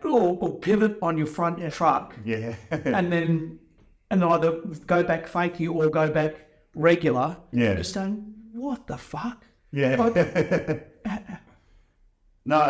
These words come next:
Speaker 3: it's
Speaker 1: how, who could even think of doing that?
Speaker 3: It's sublime, and the communication of it as well. It was like, you see one photo of it, unless it was a sequence shot,
Speaker 1: Yeah.
Speaker 3: and that helped a little, but still,
Speaker 2: Yeah, yeah.
Speaker 3: y-, you'd still be scratching your head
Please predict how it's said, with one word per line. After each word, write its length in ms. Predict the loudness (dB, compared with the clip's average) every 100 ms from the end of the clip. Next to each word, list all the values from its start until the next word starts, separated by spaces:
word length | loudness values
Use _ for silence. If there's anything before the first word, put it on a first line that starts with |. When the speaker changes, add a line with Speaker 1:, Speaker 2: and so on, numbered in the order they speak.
| 2
Speaker 3:
it's 180 | -2 -2
Speaker 1:
how, 140 | -2 -2
who 280 | 2 0
could 140 | 2 0
even 240 | 2 0
think 180 | -4 -6
of 140 | -4 -2
doing 320 | 0 2 0
that? 220 | -2 -8
Speaker 3:
It's 260 | -2 -2 -2
sublime, 640 | -2 -2 0 2 2 -2
and 200 | -4 -2
the 100 | -4
communication 800 | -2 -2 -2 -2 0 -2 0 -2
of 160 | -2 -2
it 80 |
as 180 | -6 -4
well. 460 | 0 2 2 0 -2
It 240 | -4 -6
was 180 | -10 -4
like, 240 | -2 0
you 80 | -2
see 200 | -2 -2
one 200 | 2 0
photo 380 | 0 -2 0 0
of 100 | 0
it, 120 | -2
unless 260 | 0 0 0
it 60 | -4
was 160 | -4
a 40 | -4
sequence 420 | -2 0 -2 -2
shot, 380 | 0 0 -2 -4
Speaker 1:
Yeah. 140 | -8 -8 _
Speaker 3:
and 260 | -2 0 2
that 280 | 2 2 -2
helped 360 | 0 0 -2
a 120 | -6 -4
little, 480 | 0 2 2 -2
but 240 | -4 -6 -6
still, 640 | -8 -2 0 0 -2 -6 -10
Speaker 2:
Yeah, 140 | -8
yeah. 200 | -6 -8 -12 -16 -18 -12
Speaker 3:
y-, 140 | -12 -8
you'd 220 | -8 -8
still 240 | -4 0 2
be 120 | 0
scratching 460 | 0 0 0 -2
your 140 | -2 0
head 360 | 0 -2 -4